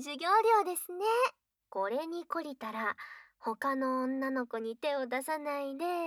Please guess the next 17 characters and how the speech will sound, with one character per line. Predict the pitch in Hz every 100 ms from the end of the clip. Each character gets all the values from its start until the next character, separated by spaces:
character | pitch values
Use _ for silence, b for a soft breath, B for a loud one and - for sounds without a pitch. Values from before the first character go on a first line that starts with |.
| 311 330 415 _ _ _ _ _ _ -
こ | -
れ | 196 202 -
か | 220
ら | 226 220
も、 | 208 - _ _ _ _ _ -
私 | 240 - 320 320
た | - 285
ち | -
と | - - - 320
遊 |
ん | 339 349
で | 359
よ、 | 339 370 - b b b _ _ _ _ -
お |
兄 | - 311 349 370 370 339 349
さ |
ん。 | -